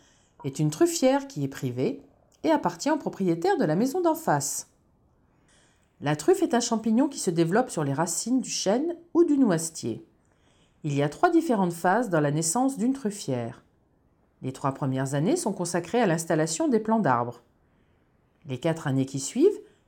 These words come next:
permettent l'installation du champignon et c'est à partir de la huitième année que l'exploitant peut récolter les truffes. Plus l'arbre est vieux, plus il est producteur. Devant vous,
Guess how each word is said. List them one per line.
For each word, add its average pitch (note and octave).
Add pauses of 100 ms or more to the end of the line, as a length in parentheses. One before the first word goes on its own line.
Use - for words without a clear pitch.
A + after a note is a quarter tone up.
permettent D#3
l'installation C4
du D3
champignon C#3 (840)
et B2
c'est C3+
à C3+
partir C#4
de G#3
la C3+
huitième C4+
année C3 (300)
que -
l'exploitant G3+
peut A3
récolter D#3
les G3+
truffes. - (880)
Plus A#4
l'arbre D#3
est C3
vieux, C3 (460)
plus A4
il D#4
est E4+
producteur. A3 (1040)
Devant C3+
vous, A3